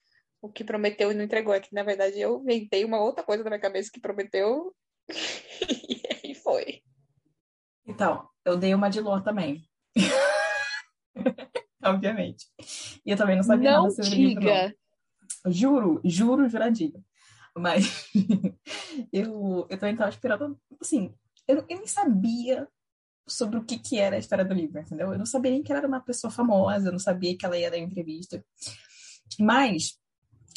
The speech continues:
Speaker 2: pelo título, eu imaginei que fosse ser em forma de diário, então, assim, seria a própria pessoa narrando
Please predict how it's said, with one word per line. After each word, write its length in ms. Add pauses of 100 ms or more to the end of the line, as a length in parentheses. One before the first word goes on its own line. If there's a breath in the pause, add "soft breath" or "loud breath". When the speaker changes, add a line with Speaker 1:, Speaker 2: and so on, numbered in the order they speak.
(100)
Speaker 2:
pelo 260
título, 420
eu 80
imaginei 440
que 80
fosse 360
ser 240
em 160
forma 320
de 200
diário, 640 (460)
então, 160
assim, 240
seria 540
a 100
própria 580
pessoa 540
narrando 800